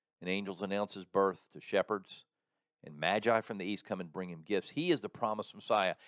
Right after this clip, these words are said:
He is the one that is promised in Genesis three fifteen. But while the shepherds and mag-, magi recognize him as king, no one else does. After all, this boy doesn't grow up in royalty. He grows up in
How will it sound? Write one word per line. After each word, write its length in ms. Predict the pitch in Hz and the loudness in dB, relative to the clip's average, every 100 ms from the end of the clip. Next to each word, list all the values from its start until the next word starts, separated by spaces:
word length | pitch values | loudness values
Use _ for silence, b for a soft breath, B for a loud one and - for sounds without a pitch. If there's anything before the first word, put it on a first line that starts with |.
| b | b
He 300 | 151 180 180 | 2 4 6
is 140 | 143 117 | 6 6
the 100 | 127 | 6
one 300 | 131 107 92 | 6 6 2
that 100 | 92 | -4
is 80 | |
promised 560 | - - 139 120 101 - | -8 2 4 4 0 -6
in 140 | 95 | -10
Genesis 400 | 90 127 123 113 | 0 0 0 -10
three 220 | - 113 110 | -4 -4 0
fifteen. 520 | 117 - 120 101 95 b b - | -2 -2 -4 -4 -6 b b 2
But 100 | 107 | 8
while 160 | 107 | 8
the 60 | 101 | 8
shepherds 380 | - 127 127 101 | 6 6 4 -4
and 160 | 101 | 0
mag-, 400 | 123 160 156 123 - | 4 4 2 -4 -4
magi 460 | 113 147 170 110 92 | 4 4 6 4 4
recognize 600 | 98 92 92 90 87 85 | 2 0 -4 -8 -10 -10
him 100 | 82 | -18
as 100 | _ | _
king, 260 | 107 87 87 - _ _ - | -10 -10 -10 -18 _ _ -4
no 100 | 92 | 0
one 80 | |
else 160 | 101 104 | 0 -2
does. 320 | - - - _ _ _ _ _ _ _ - | -8 -10 -14 _ _ _ _ _ _ _ -10
After 160 | - | 6
all, 80 | 113 | 6
this 100 | 104 | 6
boy 240 | - 107 98 | 4 4 6
doesn't 180 | 95 | 2
grow 160 | 92 98 | 6 4
up 100 | 90 | 4
in 60 | 78 | 2
royalty. 400 | 113 110 - 98 | 4 4 2 0
He 40 | |
grows 240 | 98 98 | 2 2
up 160 | 95 - | 0 -2
in 160 | 90 | -10